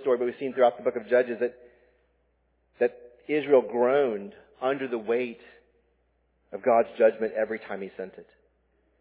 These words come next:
Again, the writer doesn't note that misery here, but over the next three chapters, we'll see that fleshed out more. We'll see Israel suffering more and more under the weight of God's judgment.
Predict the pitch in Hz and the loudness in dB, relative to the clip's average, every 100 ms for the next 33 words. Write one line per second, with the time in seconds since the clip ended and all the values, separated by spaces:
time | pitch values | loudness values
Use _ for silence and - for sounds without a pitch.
0 | _ 107 113 117 113 117 131 127 127 127 | _ -8 -2 0 6 8 8 8 4 2
1 | 117 120 135 - 120 113 - - - 123 | 0 4 2 2 -2 -2 -4 -14 -6 2
2 | 139 131 120 113 - 139 147 143 123 120 | 2 2 -4 -4 -6 -2 0 2 0 0
3 | 117 127 - - 135 - - 143 151 117 | -2 -2 -6 -12 -14 -12 -8 -8 -6 -8
4 | 123 - 131 127 - - 127 - 123 113 | -8 -6 0 0 -2 -6 -6 -2 -4 -4
5 | 107 104 123 - 135 107 127 127 120 113 | -8 -10 -12 -12 -8 -4 -4 -4 -4 -6
6 | - - - - 147 147 131 117 117 120 | -16 -20 -14 4 4 4 0 -4 -4 2
7 | 135 131 117 113 117 127 82 110 117 117 | 4 4 -2 -4 0 0 0 -4 -4 0
8 | 110 104 - - - 110 107 107 92 104 | 0 0 -14 -14 -8 -2 -2 -2 -6 -6
9 | 98 - 98 - 90 | -6 -6 -10 -10 -20